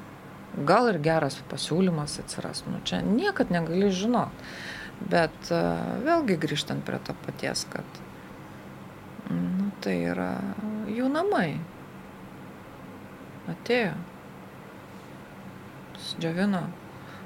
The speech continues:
plunksnas, gali skrist. Prašau. Aš būsiu tik tai laiminga. Mes su treneriu irgi taip sakom. Taip, mes turim tą, nu, mes privalom turėti egoizmo kažkokią tai dalį, nes, nu, klubas mum irgi svarbus rezultatas, nes mes čia,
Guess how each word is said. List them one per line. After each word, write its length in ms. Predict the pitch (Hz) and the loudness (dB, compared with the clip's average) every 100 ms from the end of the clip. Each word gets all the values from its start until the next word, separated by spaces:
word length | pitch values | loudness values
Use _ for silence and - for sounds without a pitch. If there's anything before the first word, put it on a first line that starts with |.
| - | -12
plunksnas, 640 | - 160 151 - 127 - 160 | -4 -2 -2 -4 -4 -4 0
gali 300 | 170 190 185 | 2 2 0
skrist. 500 | - - - - - - - - - - | -2 -4 -4 -6 -8 -12 -14 -14 -14 -14
Prašau. 420 | - - - 202 185 170 - - - - - - - - - | -10 -6 -4 -2 -2 -4 -12 -14 -14 -14 -14 -14 -14 -14 -8
Aš 240 | - 170 | -4 -2
būsiu 320 | 160 190 - | -2 -2 -2
tik 160 | - - | -4 -2
tai 100 | - | -2
laiminga. 540 | 208 240 285 226 - - | 0 2 2 0 -2 -2
Mes 220 | 156 180 | -2 -2
su 80 | - | -2
treneriu 460 | 202 214 214 240 | 0 2 4 2
irgi 180 | 320 226 | 2 0
taip 220 | - 139 | 0 -2
sakom. 380 | - 139 143 143 | 0 0 2 0
Taip, 240 | - 330 185 | 4 4 6
mes 160 | 170 | 4
turim 260 | - 196 175 | 6 6 8
tą, 200 | 180 143 - - - - - - - | 6 4 0 -6 -6 -6 -8 -6 -4
nu, 240 | - 185 180 - | 4 6 6 6
mes 240 | 180 170 | 6 4
privalom 480 | - 185 214 143 127 | 6 8 8 6 2
turėti 380 | 131 143 131 139 | -2 -2 0 0
egoizmo 560 | 135 151 175 185 139 - | 2 6 8 8 4 -2
kažkokią 520 | - - - - - | -6 -6 -6 -6 -6
tai 140 | - | -6
dalį, 340 | 139 160 156 - | 2 4 6 4
nes, 200 | - - | 2 -2
nu, 240 | - - - | -4 -4 -2
klubas 400 | - 156 139 - | 2 4 4 2
mum 160 | 147 | 6
irgi 240 | 185 175 - | 6 6 0
svarbus 460 | - 135 156 147 | -2 0 0 0
rezultatas, 640 | 131 135 139 156 151 143 - | 0 0 2 4 2 2 -2
nes 200 | - 147 | -4 -2
mes 200 | 147 151 | 0 0
čia, 160 | - | 0